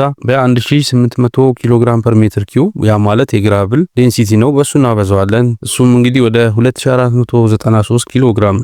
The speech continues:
ይመጣልናል ማለት ነው። እንግዲህ እነኛ አሁን እዚህ ጋር ያገኘናቸው ምንድን ናቸው? ሲመንት አስራ ዘጠኝ ነጥብ ዘጠኝ አራት ባግ መጥቶልናል። ሳንድ ወደ አንድ ሺህ አንድ መቶ ስምንት ኪሎ ግራም አግኝተናል። ግራብል ደግሞ እንደዚሁ ወደ ሁለት ሺህ አራት መቶ ዘጠና ሦስት ኪሎ ግራም አግኝተናል ማለት ነው። አሁን ደግሞ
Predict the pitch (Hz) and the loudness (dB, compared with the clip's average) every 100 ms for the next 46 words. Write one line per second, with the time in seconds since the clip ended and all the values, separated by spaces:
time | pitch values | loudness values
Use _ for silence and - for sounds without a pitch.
0 | 110 117 117 - 95 92 92 110 98 92 | 0 2 2 0 0 2 2 0 0 -2
1 | - 98 104 110 117 117 117 113 107 107 | -2 0 0 2 2 4 2 2 2 2
2 | 107 104 110 110 110 - 113 110 113 120 | 2 2 2 2 0 0 2 2 2 0
3 | 117 - 208 - - 139 156 147 147 117 | 0 -2 -4 -8 -2 0 2 2 0 0
4 | 120 117 113 117 113 113 107 117 107 104 | 2 0 0 0 0 0 -2 0 2 2
5 | 104 143 - - _ 110 113 104 98 104 | 2 0 -6 -20 _ 0 2 0 0 0
6 | 95 95 113 226 - - 123 139 143 117 | 0 2 0 -2 -6 -4 0 0 2 2
7 | 110 123 117 120 113 120 110 104 101 101 | 2 0 0 0 0 0 0 2 0 0
8 | 104 104 107 131 127 - - 139 110 104 | 0 2 4 2 0 -8 -4 0 0 0
9 | 101 101 _ - 104 98 98 95 98 196 | -2 -4 _ -6 -2 0 0 -2 -2 -4
10 | _ 117 127 127 123 120 120 113 110 117 | _ -2 -2 -2 -2 0 0 0 0 0
11 | 131 185 127 120 123 117 123 - 117 113 | 0 0 2 0 0 -2 -2 -2 -2 0
12 | 107 104 113 - 107 104 151 202 - - | -2 0 -2 -2 -4 0 -2 -2 -8 -20
13 | - 147 143 131 113 107 101 98 101 98 | -4 0 0 0 -2 -2 0 -2 0 -2
14 | 117 110 101 101 135 143 135 117 110 | -2 -2 -2 -2 -2 0 0 0 0